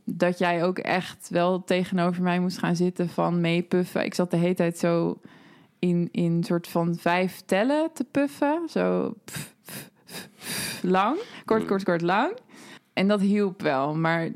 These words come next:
Speaker 1: ja, toen ook eigenlijk niet meer.
Speaker 2: Ik weet alleen nog dat we daar echt in,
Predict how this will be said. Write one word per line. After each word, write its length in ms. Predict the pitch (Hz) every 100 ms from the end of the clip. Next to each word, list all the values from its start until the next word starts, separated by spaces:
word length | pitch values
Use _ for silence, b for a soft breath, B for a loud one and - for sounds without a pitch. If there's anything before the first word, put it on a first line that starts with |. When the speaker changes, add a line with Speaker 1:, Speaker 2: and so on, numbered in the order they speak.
| - -
Speaker 1:
ja, 340 | 165 120 147 175
toen 220 | - 185 175
ook 200 | 175 175
eigenlijk 320 | - 156 170 170
niet 80 | 165
meer. 480 | 160 160 170 233 - -
Speaker 2:
Ik 120 | 123
weet 200 | 107 -
alleen 160 | 101 107
nog 100 | -
dat 120 | 98
we 100 | 101
daar 200 | 87 85
echt 180 | 95 -
in, 180 | 95